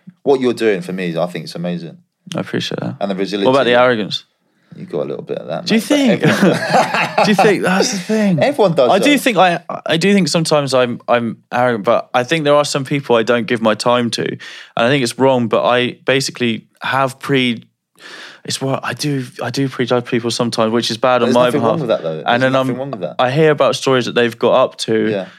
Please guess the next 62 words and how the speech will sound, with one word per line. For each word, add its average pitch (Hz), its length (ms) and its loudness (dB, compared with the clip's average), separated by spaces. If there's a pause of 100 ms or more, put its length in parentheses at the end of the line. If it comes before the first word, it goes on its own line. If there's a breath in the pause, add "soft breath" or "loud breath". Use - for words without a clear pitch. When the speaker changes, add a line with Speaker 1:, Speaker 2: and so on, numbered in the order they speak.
(120 loud breath)
Speaker 2:
and 113 180 -2
I 120 80 2
just 117 160 -4
feel 127 200 2
like 117 100 4
I 104 80 4
wouldn't 113 280 0
connect 120 200 0
with - 80 -8
them. 104 140 -2
So - 120 -2
I, 123 360 4
I - 20 0
don't 127 340 0 (320)
feel, - 260 -6
I 135 140 -4
don't 131 160 2
feel 143 140 2
like 123 120 2
I - 40 -16
can 123 80 -6
be 127 100 0
myself 127 480 0
around 104 240 2
them, 104 320 -2
which 120 220 -4
is 117 80 -4
wrong. 113 240 2
So 101 200 0
I 120 220 2
sometimes 113 420 -6
don't 113 140 0
speak. 135 400 -2
So - 140 -4
it - 80 -8
passes 123 260 0
off 110 160 -2
as 107 100 -4
arrogant, 127 460 2
but 143 100 2
it's 101 120 0
Speaker 1:
Yeah. 95 60 -2
Speaker 2:
more 139 160 4
that 131 100 4
I'm 123 160 2
a 123 60 0
bit 123 260 0
like, 113 180 2
I 123 80 4
don't 127 180 2
feel 127 140 0
like 110 220 2 (260 loud breath)
they 123 160 2
like 123 300 4
me, 110 240 -2
or 110 200 2
I 110 40 4
wouldn't 117 240 -2
fit - 160 -2
in 120 140 0
with 110 200 -4
their, 117 360 4